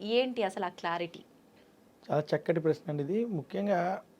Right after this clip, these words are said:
Speaker 2: ముందుగా ప్రేక్షకులందరికీ కూడా శ్రీరామనవమి శుభాకాంక్షలు. మనకి చైత్రమాస శుక్లపక్ష నవమి శ్రీరామనవమి.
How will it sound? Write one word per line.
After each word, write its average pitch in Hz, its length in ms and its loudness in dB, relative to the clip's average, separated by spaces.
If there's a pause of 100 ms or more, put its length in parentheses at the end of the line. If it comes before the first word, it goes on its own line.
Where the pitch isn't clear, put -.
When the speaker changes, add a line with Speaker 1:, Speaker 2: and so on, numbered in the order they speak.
(320)
Speaker 2:
ముందుగా 175 280 6
ప్రేక్షకులందరికీ 170 840 4
కూడా 170 160 10
శ్రీరామనవమి 175 840 8
శుభాకాంక్షలు. 147 800 0 (1160)
మనకి 202 460 8 (240)
చైత్రమాస 208 840 8 (100)
శుక్లపక్ష - 1080 0
నవమి 170 600 4 (320)
శ్రీరామనవమి. 160 960 6